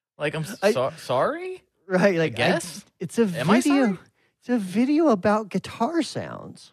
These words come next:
Speaker 2: Why should I die over this?
Speaker 1: Oh, you need to, you need to die. You need to die, apparently.
Speaker 2: Oh, man. Um, yeah, so. Oh, speaking of videos, I watched your last video.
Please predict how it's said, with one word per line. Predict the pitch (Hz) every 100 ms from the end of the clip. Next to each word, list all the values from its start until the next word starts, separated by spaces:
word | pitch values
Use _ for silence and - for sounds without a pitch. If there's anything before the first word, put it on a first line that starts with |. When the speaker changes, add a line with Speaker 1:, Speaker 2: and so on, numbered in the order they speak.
| _
Speaker 2:
Why | 151 156 302
should | - 339
I | 185
die | 131 123 190 320
over | 131 -
this? | - - _ _ _ -
Speaker 1:
Oh, | 120
you | 104
need | 117 151 120
to, | 110 107
you | 131
need | 147 156
to | 143
die. | 127 120 156 113 _ _ _ _
You | 123 120
need | 123 120
to |
die, | - 78 - - _ _ _ _ _
apparently. | - 98 - 64 110 - _
Speaker 2:
Oh, | 247 202 202 190 180 175 165 151
man. | 143 135 127 123 _ _ -
Um, | 147 143 135 113 _ _ _
yeah, | 123 107
so. | 104 120 107 104 _ _ _ _ _ _
Oh, | 196
speaking | 196 349 349 381
of | 220
videos, | 160 339 339 147 156 -
I | 170
watched | 170 190 202 -
your | 185 165
last | 156 170 -
video. | 127 139 127 104 104 131